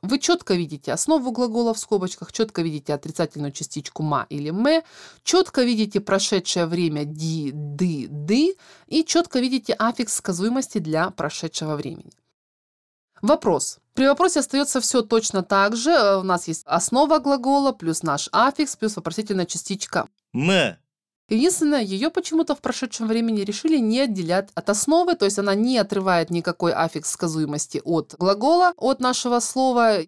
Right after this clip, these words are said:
Speaker 1: нет, не становится с ним в конец предложения, она сама по себе. Единственное, согласовываем ее с впереди идущей гласной. Ты пришел?
Speaker 2: Sen geldin mi?
Speaker 1: Вы сделали?
Speaker 2: Siz yaptınız mı?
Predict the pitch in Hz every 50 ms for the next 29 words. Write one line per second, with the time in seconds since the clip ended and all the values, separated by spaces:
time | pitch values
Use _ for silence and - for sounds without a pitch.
0 | _ 196 190 175 160 - - 190 185 175 - - 175 165 156 151 - - 156 -
1 | - 175 156 147 - - 151 151 147 - - - 170 180 196 226 320 320 311 -
2 | - 180 180 190 214 269 302 - - - - 202 185 180 175 190 180 - 175 165
3 | - - 165 143 - 147 135 - _ - - 196 208 285 330 - 285 269 254 240
4 | - 196 190 202 202 - 302 320 302 294 254 247 240 220 233 233 226 - - -
5 | - 202 185 180 165 170 214 247 - - 175 180 156 160 185 190 - - - 185
6 | 180 180 - _ 180 165 185 160 151 - - - - - - _ _ _ _ _
7 | _ _ _ _ _ _ - 302 302 285 - - 294 294 285 - - - 349 349
8 | 359 381 392 415 _ _ _ _ _ _ _ _ _ - - - - 175 - 269
9 | 208 214 196 - _ - 143 135 143 147 160 170 160 147 196 220 220 208 175 139
10 | 123 127 143 165 160 _ _ _ _ _ _ _ _ _ _ _ _ _ _ _
11 | _ - 185 180 202 214 202 180 - - 170 170 175 185 220 277 330 339 311 208
12 | 123 135 - - _ _ _ _ _ _ _ _ _ _ - - - - 185 196
13 | 190 170 - - 82 117 135 143 151 151 - - 175 175 190 208 214 190 165 160
14 | 156 143 135 127 135 156